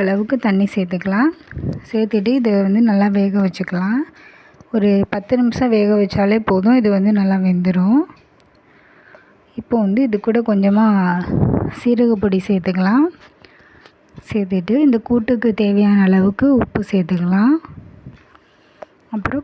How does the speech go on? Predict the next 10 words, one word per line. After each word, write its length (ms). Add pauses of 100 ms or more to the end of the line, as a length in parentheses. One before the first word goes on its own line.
காரத்துக்கு 560
தேவையான 360 (100)
அளவு 280 (840)
மிளகாய் 380
பொடி 260
சேர்த்துக்கலாம். 580 (1080)
சேர்த்துட்டு 500
நம்ம 160 (500)
வேக 160 (120)
வச்சிருக்க 420